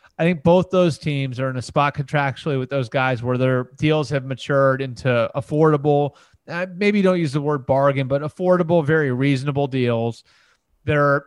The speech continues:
into the part of their contracts where they're in non-guaranteed money. They're both under contract for another couple of years. And,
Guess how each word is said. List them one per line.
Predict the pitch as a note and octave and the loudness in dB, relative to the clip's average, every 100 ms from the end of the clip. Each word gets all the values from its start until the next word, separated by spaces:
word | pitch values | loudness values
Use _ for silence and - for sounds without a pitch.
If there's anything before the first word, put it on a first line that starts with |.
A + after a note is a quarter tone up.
| F#3 | -6
into | E3+ F3 | -4 0
the | D#3+ | 0
part | C#3 D#3 | 2 0
of | D3+ | 0
their | C#3+ | -2
contracts | - C#3 C3+ D3 C#3 B2+ | -4 -6 -4 -2 -2 -2
where | C#3+ C3 B2+ B2 - - | -2 0 0 -2 -6 -6
they're | B2 B2 | -2 -2
in | C3+ C3 | -2 -4
non-guaranteed | C3+ D3 C#3+ D3 D3 C3+ C#3+ B2 | -2 -2 0 0 -2 -4 -8 -10
money. | A2+ A2+ A2+ A2 - _ _ _ - | -8 -8 -8 -10 -14 _ _ _ -4
They're | |
both | C#3 D#3+ D#3+ | 2 2 2
under | E3+ | 0
contract | D#3 D3+ C#3 C#3 - | -2 -2 -2 -4 -4
for | |
another | C3+ C3 B2 | -4 -4 -4
couple | C3+ B2+ B2+ | -4 -4 -4
of | A2 | -6
years. | A2+ A2+ A2 A2 G2+ _ _ _ _ _ | -6 -6 -6 -8 -10 _ _ _ _ _
And, | D3 C3 B2+ B2 | -4 0 0 -2